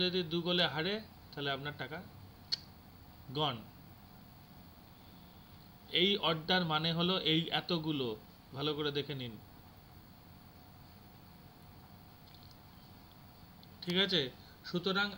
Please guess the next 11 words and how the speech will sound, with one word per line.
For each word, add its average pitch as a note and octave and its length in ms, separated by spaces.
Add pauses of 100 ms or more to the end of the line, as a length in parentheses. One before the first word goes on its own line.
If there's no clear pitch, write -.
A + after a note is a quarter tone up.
আমি F#3 160 (100)
যে F#3+ 60 (120)
বলি F3+ 220
না G#3+ 140
বারবার E3+ 280 (100)
যে E3 80 (220)
এশিয়ান F3+ 340 (440)
হ্যান্ডিক্যাপ E3+ 560
ক্যালকুলেটরে F3 680 (380)
খেলাটা E3+ 340
একটু F3+ 120